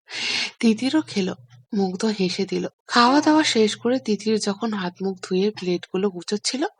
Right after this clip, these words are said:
পিছন থেকে মুগ্ধ ওকে ধরে নিজের দিকে ফেরালো। কপালে একটা চুমু দিল। তারপর চোখে চোখ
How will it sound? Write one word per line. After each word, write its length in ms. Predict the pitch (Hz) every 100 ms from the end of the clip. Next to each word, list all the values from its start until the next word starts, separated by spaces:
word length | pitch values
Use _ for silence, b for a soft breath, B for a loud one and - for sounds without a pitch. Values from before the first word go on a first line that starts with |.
| B B B B -
পিছন 300 | 240 - 311
থেকে 180 | 320 330
মুগ্ধ 360 | 294 240 226 -
ওকে 260 | 262 - 277 - B B 220
ধরে 260 | 208 208 240
নিজের 360 | 240 202 196 196
দিকে 220 | 196 196
ফেরালো। 420 | - 180 180 185 - _ _ -
কপালে 400 | 190 185 185 202
একটা 280 | 185 - 208
চুমু 280 | - 175 175
দিল। 200 | 196 196 - B B B -
তারপর 420 | 180 175 175 226
চোখে 320 | - 202 202
চোখ 240 | 185 185